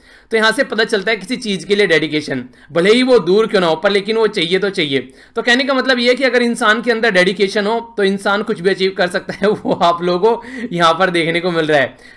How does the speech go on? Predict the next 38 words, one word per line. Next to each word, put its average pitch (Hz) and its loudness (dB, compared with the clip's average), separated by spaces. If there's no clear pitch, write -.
यानी 208 0
कि 240 2
भूखा 196 0
मर 185 0
जाएंगे, 202 2
पर 196 -2
लेकिन 208 0
दारू 170 4
जरूर 165 -2
चाहिए, 175 -2
शराब 175 2
जरूर 170 0
चाहिए। 156 -2
तो 254 0
इस 262 0
तरीके 247 0
से 269 0
फ्री 214 -2
फूड 220 -2
मिल 233 2
रहा 226 2
है, 302 2
और 190 -4
जबकि 233 0
आप 196 2
लोगों 247 4
को 247 -6
पता 240 0
है, 240 2
मैंने 226 0
कल 214 -2
ही 220 0
डिस्कस 190 0
किया 196 2
था 208 2
आप 156 2
लोगों 175 -2
से 226 0